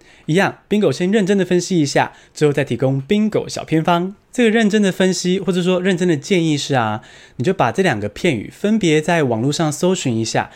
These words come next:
看看他们相关的文章、相关的字典的例句哦，不用死背，你就多看他们实际上怎么被使用，看多了就会记起来了，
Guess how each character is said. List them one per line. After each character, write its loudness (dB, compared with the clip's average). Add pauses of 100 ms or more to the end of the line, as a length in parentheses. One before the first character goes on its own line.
(240)
看 0
看 2
他 2
们 2
相 0
关 2
的 2
文 0
章、 -2 (240)
相 0
关 2
的 0
字 -2
典 -4
的 -6
例 0
句 -2
哦， -4 (220)
不 0
用 2
死 -8
背， -4 (180)
你 -8
就 2
多 2
看 0
他 -2
们 0
实 -4
际 0
上 -2
怎 -6
么 -6
被 -2
使 -6
用， -2 (280)
看 0
多 4
了 4
就 -4
会 2
记 -2
起 -6
来 -6
了， -8